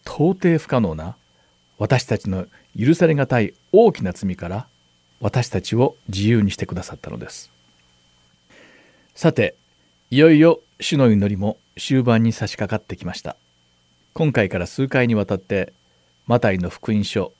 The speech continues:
第六章十三節の御言葉を学んでいきましょう。そこには、私たちを試みに合わせないで、悪からお救いくださいと書かれています。試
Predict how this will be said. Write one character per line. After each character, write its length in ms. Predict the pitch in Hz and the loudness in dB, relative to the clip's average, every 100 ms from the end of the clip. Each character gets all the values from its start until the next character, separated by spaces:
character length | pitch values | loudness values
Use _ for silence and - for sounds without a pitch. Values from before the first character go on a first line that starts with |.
| _ _ _ _ - | _ _ _ _ 2
第 220 | 127 107 | 2 4
六 180 | 101 - | 0 -4
章 300 | - 117 - _ _ _ - | 2 2 2 _ _ _ -10
十 200 | 104 147 | -2 0
三 180 | 165 143 | 2 0
節 240 | 113 - | -2 -2
の 180 | 113 143 - | -2 -2 -4
御 220 | 107 98 | -6 -4
言 140 | 90 85 | -6 -6
葉 80 | |
を 200 | 92 110 - - | -4 -4 -6 -14
学 200 | 87 80 | -12 -10
ん 80 | 80 | -10
で 60 | |
い 40 | 82 | -10
き 80 | 87 | -10
ま 80 | |
し 100 | 90 | -6
ょ 140 | 110 - _ _ _ _ _ _ | -6 -6 _ _ _ _ _ _
う。 40 | _ _ - | _ _ -8
そ 140 | - | -2
こ 120 | 135 | 2
に 100 | 139 | 4
は、 180 | 120 80 - _ _ _ _ _ - | 2 0 -8 _ _ _ _ _ -4
私 260 | 117 143 131 | 0 2 2
た 160 | 110 | -2
ち 120 | - 110 | 0 2
を 180 | 117 - _ _ _ - | 2 0 _ _ _ -4
試 220 | 139 131 123 | -2 2 2
み 120 | 117 | 4
に 100 | 113 | 4
合 80 | 107 | 4
わ 80 | 107 | 2
せ 140 | 120 | 0
な 100 | 98 | -2
い 60 | 87 | -4
で、 260 | 85 82 _ _ _ _ _ _ - | -6 -10 _ _ _ _ _ _ -2
悪 240 | 120 - | -2 -2
か 140 | - 87 | -6 -4
ら 160 | 80 _ _ 107 | -6 _ _ -6
お 60 | |
救 280 | - - 123 | -6 -4 -2
い 80 | 117 | -2
く 100 | - | -2
だ 120 | 101 | -4
さ 160 | - 85 | -4 -8
い 80 | - _ _ _ - | -10 _ _ _ -2
と 180 | 110 - - | -2 -4 -10
書 80 | |
か 100 | - | -6
れ 80 | 87 | -6
て 100 | 76 | -6
い 60 | 62 | -14
ま 80 | - | -14
す。 260 | - - _ _ _ _ _ _ _ _ _ _ _ _ _ - | -16 -18 _ _ _ _ _ _ _ _ _ _ _ _ _ -6
試 260 | 117 - | 0 4